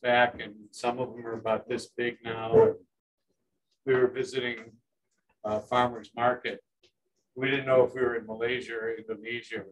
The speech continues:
because we just kinda driving around. So wax jambu, um, everybody wants mountain apple 'cause you grew up with mountain apple, you know, mountain apple.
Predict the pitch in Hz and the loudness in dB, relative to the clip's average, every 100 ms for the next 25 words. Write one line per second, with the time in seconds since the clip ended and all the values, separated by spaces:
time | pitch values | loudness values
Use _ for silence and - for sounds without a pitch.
0 | _ 104 - 101 _ - - 104 95 - | _ -20 -20 -20 _ -20 -10 -10 -10 -14
1 | - 143 165 - _ _ - _ _ _ | -16 -8 -8 -8 _ _ -20 _ _ _
2 | _ _ _ 113 107 107 104 104 110 101 | _ _ _ -6 -4 -6 -12 -12 -10 -10
3 | - _ - - 120 156 135 - _ _ | -12 _ -20 -20 -14 -12 -12 -16 _ _
4 | _ _ - 120 123 123 139 151 - - | _ _ -2 0 0 2 4 4 2 0
5 | 156 160 165 160 151 - _ _ _ _ | 4 4 4 0 -2 -4 _ _ _ _
6 | - 135 131 123 123 - _ _ - - | -4 4 6 4 0 -8 _ _ -20 -20
7 | _ _ _ _ _ 151 170 180 175 165 | _ _ _ _ _ 2 4 4 4 2
8 | 160 151 - 151 165 170 147 127 - 113 | 2 -2 -2 0 0 2 2 2 0 -14
9 | - 127 131 139 143 131 - 135 135 131 | -12 -14 -14 -18 -18 -18 -4 0 0 -2
10 | 123 127 135 131 127 123 127 123 117 117 | -2 2 2 2 4 4 4 4 4 2
11 | 127 123 131 139 127 127 120 120 | 0 2 2 2 0 0 2 -2